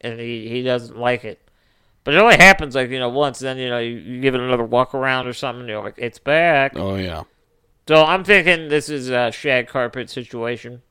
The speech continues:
Speaker 2: Maybe out, out here in the forest. Yeah, the air was palpable, was static. And all their hair was standing up.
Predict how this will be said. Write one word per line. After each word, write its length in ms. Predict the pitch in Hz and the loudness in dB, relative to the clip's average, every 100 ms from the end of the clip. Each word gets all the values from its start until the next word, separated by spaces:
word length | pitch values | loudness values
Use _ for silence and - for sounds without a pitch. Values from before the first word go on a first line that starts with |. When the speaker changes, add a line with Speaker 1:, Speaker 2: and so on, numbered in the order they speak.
| _ _ | _ _
Speaker 2:
Maybe 560 | 87 95 104 110 101 | -4 -2 2 2 2
out, 220 | 90 92 | 0 0
out 180 | 76 90 | -2 -4
here 240 | 98 104 92 | -4 -2 -2
in 120 | 87 | -6
the 40 | |
forest. 380 | 85 104 87 - - - - | -6 -4 -4 -8 -20 -12 4
Yeah, 200 | 139 110 | 6 8
the 140 | 127 | 8
air 280 | 143 131 98 | 8 8 6
was 220 | 90 90 | 2 -8
palpable, 580 | - 95 92 87 - - | -6 -4 -4 -6 -12 -14
was 80 | - | -14
static. 680 | - - 67 78 - - - _ _ - - | -14 -12 -12 -12 -16 -20 -20 _ _ -20 -2
And 80 | 104 | 4
all 160 | 120 | 8
their 160 | 117 107 | 8 6
hair 240 | 104 98 | 6 4
was 140 | 95 90 | 2 -2
standing 420 | - 95 92 92 | -2 -2 0 -2
up. 160 | 87 | -4